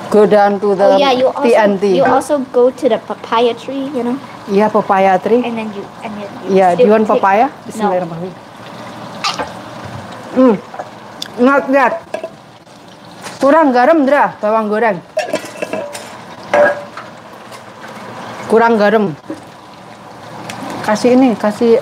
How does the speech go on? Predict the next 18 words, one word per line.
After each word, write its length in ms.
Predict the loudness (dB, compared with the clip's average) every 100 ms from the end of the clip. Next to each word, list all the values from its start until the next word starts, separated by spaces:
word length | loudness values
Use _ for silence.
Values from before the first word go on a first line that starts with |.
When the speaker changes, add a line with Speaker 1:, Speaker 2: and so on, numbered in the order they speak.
| 0
Speaker 1:
chicken 240 | 0 0 2
powder 400 | 2 4 4 4
aja 160 | 4
lebih 240 | 2 0 0
enak. 240 | -2 -4 -8 -16 -18 -18 -18 -20 -20 -18 -6 2
Itu 80 |
minyak 480 | 6 6 4 0 -2
wijen. 400 | -4 0 2 2 0 -8 -18 -14 -14 -12 -12 -12 -14 -20 -20 -20 -20 -20 -20 -20 -20 -16 -14 -14 -16 -18 -18 -10 -10 -10 -4
Mana 240 | 0 4 2
chicken 320 | 2 2 4
powdernya? 560 | 4 4 2 2 -4 -6 -16 -20 -20 -2
Hey, 160 | 0 2
don't 240 | 2 0
put 240 | 0 -4 -4 -10 -4
your 320 | 0 2 0 -4
chopstick 480 | 0 0 0 -2 0 2
in 160 | 4
there. 320 | 4 4 2